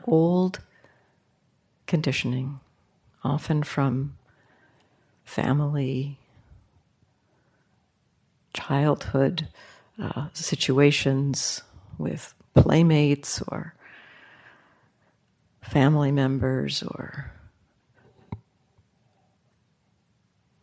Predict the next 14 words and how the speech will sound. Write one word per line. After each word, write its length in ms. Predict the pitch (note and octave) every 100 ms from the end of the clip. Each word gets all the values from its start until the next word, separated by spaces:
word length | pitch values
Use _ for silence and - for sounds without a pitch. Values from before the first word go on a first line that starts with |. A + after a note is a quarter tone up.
| _ _
trauma 500 | - - C3+ D3 C#3
that 180 | C#3+ B2+
happened. 680 | C3 C3+ - D3+ D#3+ E3 - _ _ _ _ _ _ _
All 300 | - E3+ G3
through 260 | F3+ - D3+
our 140 | C#3+
lives, 360 | C#3 C3 - - -
all 340 | C#3 D#3 C#3+
of, 180 | C3+ - - -
all 260 | D3+ D3
of 160 | C#3+ -
that 360 | - D3 - - _ _ - - - _ _ _ _ _
participates 960 | - D#3+ - F3 - D#3 - - - -
in, 480 | - D3 C3+ C3+